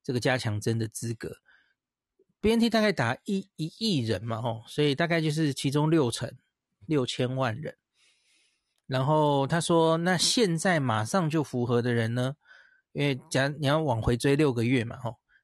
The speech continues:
那施打六个月，看六个月前，那大概是两千万人已经接种两剂这样子。那给大家有一个数字的概念，吼，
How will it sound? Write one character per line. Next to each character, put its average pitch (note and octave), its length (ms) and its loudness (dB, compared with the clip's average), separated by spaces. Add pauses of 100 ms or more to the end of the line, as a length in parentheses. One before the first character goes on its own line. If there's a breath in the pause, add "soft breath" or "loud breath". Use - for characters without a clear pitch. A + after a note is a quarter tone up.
那 D#3 140 0
施 - 280 -4
打 C#3 220 0
六 D3+ 180 2
个 C#3 120 0
月， C3+ 360 0 (200)
看 E3+ 160 -2
六 F3 160 2
个 C#3+ 100 0
月 D3 160 4
前， B2 400 -2 (160)
那 C3+ 220 -2 (100)
大 C#3+ 100 -2
概 C#3 140 -2
是 C#3 160 -2
两 A#2+ 220 0
千 C3+ 200 -2
万 C3+ 200 2
人 A#2 200 -8 (280)
已 B2 100 -4
经 C3+ 180 -2
接 C#3 160 0
种 B2+ 200 0
两 A#2+ 220 -4
剂 A#2 280 -4 (100)
这 B2+ 120 -8
样 B2 140 -8
子。 - 160 -16 (840)
那 B2+ 80 -10
给 A#2 120 -4
大 C#3+ 120 0
家 C#3+ 140 0
有 A#2+ 120 0
一 A#2 60 -2
个 B2 80 -2
数 D3+ 200 0
字 C3 200 0
的 A#2 80 0
概 C3 240 0
念， B2 240 -2
吼， A2+ 160 -12